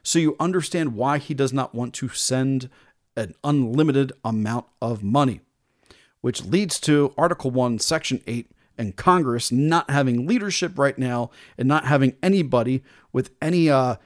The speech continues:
intestinal fortitude in order to stand up to the Biden administration and stand up to the, uh, any other of the war hawks, war mongers, war whores, whoever you want to call them.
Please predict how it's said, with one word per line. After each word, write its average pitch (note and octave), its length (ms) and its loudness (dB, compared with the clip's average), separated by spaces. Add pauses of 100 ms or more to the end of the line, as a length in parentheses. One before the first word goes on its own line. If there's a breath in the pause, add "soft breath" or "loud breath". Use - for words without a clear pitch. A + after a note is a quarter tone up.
(100)
intestinal D3+ 680 0
fortitude C#3 920 -2 (400 soft breath)
in D3+ 100 2
order F3 300 4
to C#3+ 100 -4
stand E3+ 400 2
up D#3+ 160 2
to - 140 -6
the B2 80 -4
Biden C#3 280 2
administration A#2+ 760 0
and G#2+ 160 -2
stand D#3 340 2
up E3 260 4 (280 loud breath)
to C3 180 2
the, B2 460 0
uh, G#2 400 -6
any C#3+ 240 2
other C#3+ 300 4
of A#2 80 -4
the B2 80 -2
war C#3 440 6
hawks, D#3+ 560 2
war D3+ 240 4
mongers, C#3+ 560 4
war C#3+ 340 2
whores, D#3 440 2
whoever D3 260 4
you C#3 100 2
want C#3 140 0
to G#2+ 60 -4
call F#3+ 260 0
them. D2+ 220 -8